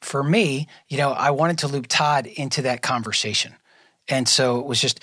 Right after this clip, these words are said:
"Hey, help me process this to understand w-, what's right given my gifts and given the season that we're in and given the next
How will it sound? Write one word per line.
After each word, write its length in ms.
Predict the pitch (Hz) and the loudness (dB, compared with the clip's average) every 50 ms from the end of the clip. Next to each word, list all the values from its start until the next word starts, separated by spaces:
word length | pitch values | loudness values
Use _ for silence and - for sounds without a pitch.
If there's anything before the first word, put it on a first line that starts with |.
| - - | -20 -10
"Hey, 180 | - - 160 139 | -2 0 0 2
help 300 | 123 104 147 190 - - | 2 2 2 2 0 -2
me 160 | 226 208 180 | -2 0 0
process 680 | 156 - - - 135 135 135 131 - - 120 107 - - | -2 -2 0 0 2 2 4 4 2 2 2 2 0 0
this 440 | - 98 90 87 - - - - - _ _ _ _ _ - | 0 -4 -6 -2 -2 0 -2 -2 -4 _ _ _ _ _ -2
to 100 | - 160 | -2 0
understand 800 | 147 151 143 143 123 - - - 151 151 151 135 120 117 113 117 - _ - | 0 0 0 0 2 2 0 2 2 2 2 2 0 0 -2 -6 -10 _ -10
w-, 160 | 120 123 147 - | -8 -8 -8 -6
what's 320 | - 135 165 196 190 - 190 | 0 2 2 4 2 2 0
right 300 | 165 139 135 135 135 123 | 2 2 2 2 0 -2
given 300 | 113 131 120 120 113 113 | -4 -4 -4 -2 -2 0
my 180 | 113 110 107 | 0 -2 -2
gifts 500 | 101 - - 110 107 95 - - - - | -4 0 2 4 4 4 4 2 0 0
and 120 | 107 104 98 | -2 -4 -4
given 300 | - 120 110 117 110 104 | -4 -4 -4 -4 -8 -8
the 140 | 90 92 | -6 -4
season 440 | - - - 202 208 196 175 202 190 | -2 0 2 2 2 2 2 2 2
that 140 | 180 175 147 | 2 2 2
we're 180 | 143 143 147 143 | 0 0 0 0
in 220 | 139 139 135 131 | 0 0 0 0
and 140 | 113 110 107 | 0 -2 0
given 240 | - 127 110 110 104 | -2 -2 -2 -2 -6
the 80 | 101 | -4
next 300 | 104 104 104 - - - | -4 -4 -2 -4 -4 -4